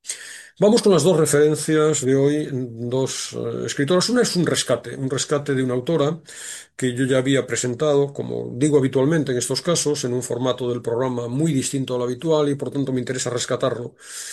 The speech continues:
porque, bueno, entonces las, las reseñas eran más breves, ocupaban mucho menos espacio y no tenían la difusión de YouTube,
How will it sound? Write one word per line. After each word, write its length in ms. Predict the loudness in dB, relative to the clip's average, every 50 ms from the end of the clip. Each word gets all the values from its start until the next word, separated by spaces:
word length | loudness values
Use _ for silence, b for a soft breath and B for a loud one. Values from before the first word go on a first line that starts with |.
| B B B B
porque, 300 | -6 -6 -6 -6 -6 -6
bueno, 280 | -2 -2 -2 -2 -4 -6 -4
entonces 580 | -4 -4 -4 -4 -4 -2 -2 -2 -2 -2 -4 -2
las, 200 | -4 -4 -6 -6
las 280 | -6 -4 -4 -4 -6
reseñas 420 | -6 -6 -4 -2 -2 -2 -4 -4 -4
eran 140 | -4 -4
más 160 | -4 -4 -2 0
breves, 360 | 2 2 2 2 2 0 0
ocupaban 280 | -2 -2 -2 -2 -4
mucho 160 | -4 -6 -8 -6
menos 160 | -6 -6 -6
espacio 400 | -6 -2 -2 -2 -2 -2 -4 -4
y 100 | -2 -2
no 120 | -2 -2 0
tenían 260 | 0 0 0 2 0
la 60 | 0
difusión 400 | 0 -2 -4 -6 -4 -4 -2 -2
de 80 | -2 -2
YouTube, 340 | -4 -4 -4 -4 -6 -8